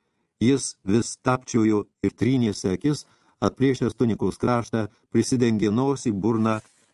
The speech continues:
ir bėgo toliau. Kuo labiau jis artėjo prie upės, tuo karštis darėsi baisesnis. Vinicijus, žinodamas gaisrą prasidėjus prie didžiojo cirko, iš pradžių manė,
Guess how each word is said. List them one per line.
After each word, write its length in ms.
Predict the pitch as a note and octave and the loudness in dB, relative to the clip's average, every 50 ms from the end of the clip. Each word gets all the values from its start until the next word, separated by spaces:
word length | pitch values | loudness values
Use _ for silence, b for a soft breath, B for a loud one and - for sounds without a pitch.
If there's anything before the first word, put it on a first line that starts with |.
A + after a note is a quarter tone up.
| _ - | _ 0
ir 180 | G2+ G2 E2 D#2 | 0 0 0 0
bėgo 400 | E2 A2+ G#2+ G2+ F#2 F#2+ G#2 G2+ | 0 2 2 2 2 0 -2 -2
toliau. 460 | - - B2+ A#2+ G#2+ F2+ D2 C#2 A#1 - _ _ _ b b b b b b b b b _ _ | -2 -2 -2 -2 0 -2 -4 -6 -10 -12 _ _ _ b b b b b b b b b _ _
Kuo 220 | - F3+ F#3 F#3 | 0 2 2 4
labiau 380 | E3+ D#3+ C#3 A2 A2+ C#3 C3+ C3 | 4 2 0 0 0 0 2 2
jis 140 | A#2+ A2+ - B2 | 0 0 0 -2
artėjo 380 | G#2+ G2+ - B2+ B2+ A#2 G2+ - | -2 -2 0 0 2 2 0 0
prie 160 | - - G#2 | 0 0 2
upės, 460 | A#2 C#3 C3 C3+ C3 B2 A2+ - - _ _ _ _ _ | 2 0 0 0 0 0 -2 -6 -12 _ _ _ _ _
tuo 160 | - C#3 C3+ - - | 0 0 0 0 0
karštis 460 | - - G2 F#2 - - B2+ A#2+ F#2+ F2+ | 0 -2 -2 -2 -2 -2 -2 -2 0 0
darėsi 400 | E2+ E2+ D#2+ E2 - - - F2+ | 0 0 -2 -4 -4 -4 -4 -2
baisesnis. 680 | G2 G2+ G2 - - A#2 A2 - - E2+ D#2 D2+ - - _ b b b b b b b | 0 0 0 0 -2 -2 -2 -4 -6 -6 -8 -8 -8 -12 _ b b b b b b b
Vinicijus, 480 | - A2 B2 D3+ E3+ D#3+ - C3 B2 - | 0 2 2 2 2 0 0 0 0 0
žinodamas 480 | B2 A2+ B2+ A#2+ A2 G#2 G#2+ G#2 G2 | 0 0 0 0 0 0 -2 0 0
gaisrą 400 | G#2+ G#2+ G#2+ A2+ - - G2+ F#2+ | 0 0 0 0 -2 -4 -4 -4
prasidėjus 600 | - - G2 F#2 - G2 F2+ G2 G2 F#2+ F2+ - _ | -4 -4 -4 -4 -2 0 0 2 2 2 0 -2 _
prie 140 | - F#2+ F#2 | -2 -2 0
didžiojo 420 | E2+ E2 A2 F#2 G2 G2 F#2 F2+ - - | 0 -2 -2 0 0 0 0 0 -2 -2
cirko, 400 | - A2+ E2 E2+ - G#2 A2+ B2 B B B B B B | -2 -4 -4 -2 -2 -2 -2 -2 B B B B B B
iš 160 | - A2 - | -2 -2 0
pradžių 280 | - C3 C3 C3+ D#3+ F3 C3+ | 0 0 0 2 2 2 2
manė, 300 | C3+ C3 C3+ C3+ C3 | 2 2 0 0 -2